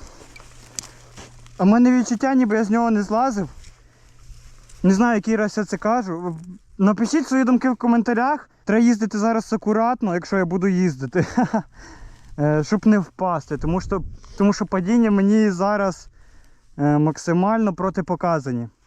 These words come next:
Щоб ви розуміли, ми зараз їдемо вдвох. Зараз будемо штурмувати оцей пагорб.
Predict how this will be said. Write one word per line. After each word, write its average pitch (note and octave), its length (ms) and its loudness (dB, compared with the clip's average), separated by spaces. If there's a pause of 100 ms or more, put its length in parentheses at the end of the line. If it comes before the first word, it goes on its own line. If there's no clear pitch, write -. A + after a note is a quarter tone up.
(160)
Щоб G3+ 120 2
ви B3+ 100 6
розуміли, C4+ 360 4
ми B3+ 120 4
зараз C4 220 2
їдемо B3 260 4
вдвох. G#3 420 2 (480)
Зараз A#3 260 0
будемо B3 280 0 (280)
штурмувати B3 640 2
оцей B3+ 280 0
пагорб. A3 500 0